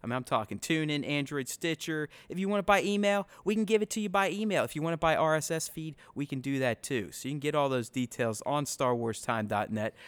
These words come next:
which is also where you can find our other social platforms, but in particular,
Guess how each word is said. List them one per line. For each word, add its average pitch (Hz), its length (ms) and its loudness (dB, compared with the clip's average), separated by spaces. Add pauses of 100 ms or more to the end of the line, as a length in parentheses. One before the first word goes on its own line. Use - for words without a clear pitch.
(140)
which 170 180 -2
is 170 100 -2
also 180 360 4
where 135 180 0
you 127 180 -2
can 127 140 -6
find 113 460 0
our 147 240 6
other 165 160 0
social 160 400 -2
platforms, 131 880 0 (360)
but 156 120 2
in 170 100 4
particular, 127 800 0